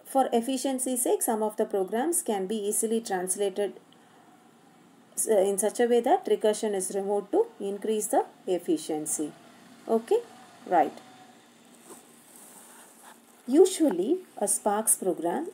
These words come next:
is a collection of one or more procedures. Okay, a Sparks program is usually a collection of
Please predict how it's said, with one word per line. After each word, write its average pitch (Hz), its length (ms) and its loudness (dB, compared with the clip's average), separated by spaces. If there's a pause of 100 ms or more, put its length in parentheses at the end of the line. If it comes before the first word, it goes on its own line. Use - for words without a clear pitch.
is 226 140 0
a 220 60 2
collection 247 540 -2
of 359 220 0 (300)
one 208 280 2
or 247 180 6
more 269 280 2 (320)
procedures. 196 760 0
Okay, 208 280 -4
a 196 100 2
Sparks 196 400 0
program 214 400 -2
is 202 140 -6
usually 214 440 -2
a 427 100 2 (340)
collection 202 500 0
of 440 220 0